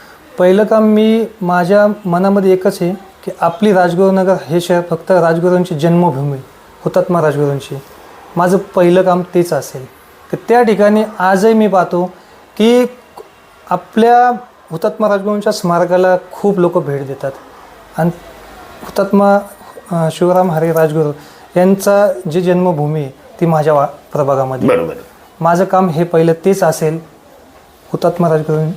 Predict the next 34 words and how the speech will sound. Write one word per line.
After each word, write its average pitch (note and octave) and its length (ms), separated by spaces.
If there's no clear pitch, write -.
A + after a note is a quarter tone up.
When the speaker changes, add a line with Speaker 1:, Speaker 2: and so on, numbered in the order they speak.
Speaker 1:
स्मारकाचं. C#3 640
त्यामध्ये E3 280
कोणत्या F3 540
कोणत्या F#3 280
गोष्टी - 260
कमी E3 280
आहेत, D3+ 180
त्या E3 120
गोष्टी D3 240
मला C3+ 140
करायच्या C3+ 400
आहेत. - 220
पहिलं F#3+ 220
माझं E3 220
प्राधान्य D#3+ 400
तिथं G3+ 240
असेल. C#3+ 300
Speaker 2:
ठीक C3 180
आहे, C#3 140
तुला C#3 240
मनापासून C3+ 560
शुभेच्छा. C3 540
या C#3+ 100
सगळ्यामध्ये E3 480
स-, - 280
एकदम F3+ 360
शेवटचा F#3+ 480
प्रश्न, C#3 440
तुझी C3+ 160
प्रचाराची B2+ 580
दिशा A#2 280
आता A2+ 200
चालू G2 300
होईल. F#2 360